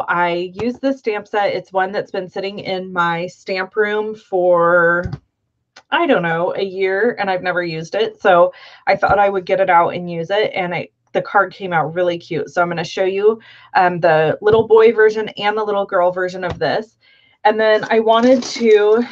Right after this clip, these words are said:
um, show a couple of things. So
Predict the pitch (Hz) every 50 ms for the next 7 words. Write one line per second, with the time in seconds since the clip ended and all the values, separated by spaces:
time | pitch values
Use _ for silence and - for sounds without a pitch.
0 | - - - - - - 214 202 190 185 175 170 170 175 185 190 196 - - _
1 | _ _ _ _ - - - - - - - - _ _ _ _ - - - -
2 | - - - - 254 233 233 233 233 226 220 214 - - 240 - - 214 202 196
3 | 196 - 190 156 - 151 180 - - _ _ _ - - _ _ _ _ _ _
4 | 262 240 226 226 226 220 -